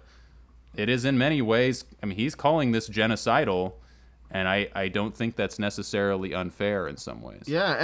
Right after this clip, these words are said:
Speaker 2: and, and, and, and he does call prisons concentration camps, you know? These, it's
Speaker 1: Mm-hmm.
Speaker 2: like,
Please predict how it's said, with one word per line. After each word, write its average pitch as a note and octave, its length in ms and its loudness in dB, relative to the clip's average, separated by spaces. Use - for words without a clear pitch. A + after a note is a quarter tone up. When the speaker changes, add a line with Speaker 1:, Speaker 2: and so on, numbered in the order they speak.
Speaker 2:
and, G3 120 0
and, F#3 280 0
and, D#3+ 240 0
and E3 140 2
he D#3+ 60 4
does E3 280 2
call E3 200 0
prisons D#3 400 -2
concentration D3+ 800 -4
camps, - 400 -12
you B2+ 100 -6
know? C3+ 360 2
These, D3 480 0
it's D3 160 -4
Speaker 1:
Mm-hmm. E3 100 -2
Speaker 2:
like, C#3+ 320 0